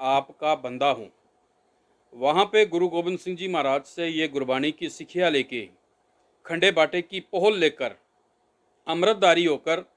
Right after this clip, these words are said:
इनका नाम बाबा बंदा सिंह बहादुर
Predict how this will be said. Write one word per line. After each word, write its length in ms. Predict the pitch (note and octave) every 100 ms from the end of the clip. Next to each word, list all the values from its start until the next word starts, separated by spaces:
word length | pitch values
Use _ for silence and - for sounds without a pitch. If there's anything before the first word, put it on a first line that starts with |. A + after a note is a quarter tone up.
| _ _ _ _ _ E3+
इनका 340 | F3 F3+ F3+
नाम 540 | E3 C#3 C#3+ D#3+ F#3 - _ C3+
बाबा 480 | A#2 C#3+ C#3 D#3 D#3+
बंदा 360 | C#3 C#3 C#3+
सिंह 380 | C3 D#3+ E3+ F#3+
बहादुर 720 | C3+ C#3 C3+ B2+ D#3+ F3 -